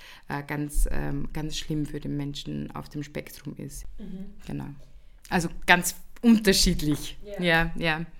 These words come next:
Speaker 2: Wenn Eltern von Kindern im Autismus-Spektrum zu Ihnen in die Praxis kommen und von Verhaltensweisen wie jene, die Sie uns jetzt erklärt haben, berichten,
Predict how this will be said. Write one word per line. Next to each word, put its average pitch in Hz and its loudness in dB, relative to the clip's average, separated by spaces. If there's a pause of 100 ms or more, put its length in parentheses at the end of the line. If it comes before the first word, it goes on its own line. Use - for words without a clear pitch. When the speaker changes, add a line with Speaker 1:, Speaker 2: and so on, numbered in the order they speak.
(580)
Speaker 2:
Wenn 220 -4
Eltern 269 2
von 277 -2
Kindern 294 0
im 254 -2
Autismus-Spektrum 254 -6
zu - -8
Ihnen 254 -2
in 240 0
die 220 -2
Praxis - -8
kommen 311 0
und 220 -8
von 220 -4
Verhaltensweisen 233 -2
wie 208 -4
jene, 208 2
die 220 -4
Sie 220 -2
uns 214 -2
jetzt 208 -4
erklärt 196 -2
haben, 226 -2
berichten, 226 -6